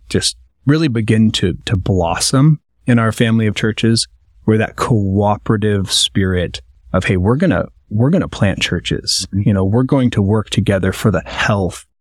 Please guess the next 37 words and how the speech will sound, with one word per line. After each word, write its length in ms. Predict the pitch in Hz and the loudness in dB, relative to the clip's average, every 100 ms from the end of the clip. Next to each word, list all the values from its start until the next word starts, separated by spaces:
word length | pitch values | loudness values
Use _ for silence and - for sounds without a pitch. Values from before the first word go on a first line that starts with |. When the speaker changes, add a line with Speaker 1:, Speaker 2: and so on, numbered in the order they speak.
| _ - - | _ -16 -4
Speaker 1:
of 200 | 101 90 | -4 -2
the 80 | 90 | -2
pastors 580 | 87 107 101 - 101 - | 0 -2 -2 -4 -4 -2
and 200 | 95 95 | -2 0
leaders 600 | 98 95 90 82 - - - _ _ _ | 0 0 -2 -2 -4 -6 -10 _ _ _
in 260 | - 92 95 | -4 0 0
our 540 | 95 95 95 87 85 104 - | 0 0 0 0 -2 -4 -2
family 340 | 95 87 87 | 0 2 0
of 100 | 82 | -2
churches. 560 | - 90 - - - - | -2 -4 -2 -4 -4 -2
We're, 200 | 110 104 | -2 -2
we're, 300 | 104 120 113 | 0 0 0
we're 160 | - 123 | -2 -2
gonna, 260 | 139 117 98 _ _ _ _ | -2 -2 -6 _ _ _ _
we're 100 | - 135 | 0 0
gonna 120 | 123 | 0
actually 280 | 117 - 98 | -2 -2 -2
do 300 | 95 104 104 | 0 0 0
things 300 | - 101 - | 0 0 0
together 220 | 104 92 | -2 0
'cause 160 | - 113 | 0 2
we 120 | 117 | 2
can 160 | 110 | 2
do 100 | 104 | 2
more 300 | 98 98 98 | 0 0 -2
together 440 | 92 98 95 87 87 | -2 -2 0 0 0
than 200 | 87 85 | 0 -2
we 100 | 82 | -2
can 460 | - 87 80 85 - - | -2 -2 -2 -4 -6 -6
on 180 | - 82 | -4 -2
our 160 | 78 | -2
own." 120 | 69 62 _ | -6 -10 _
So 260 | - - - - _ | -6 -4 -6 -8 _
I 80 | 120 | 0
just 180 | 113 - | 0 0
love 140 | 87 | -2
that. 180 | - - | -2 -8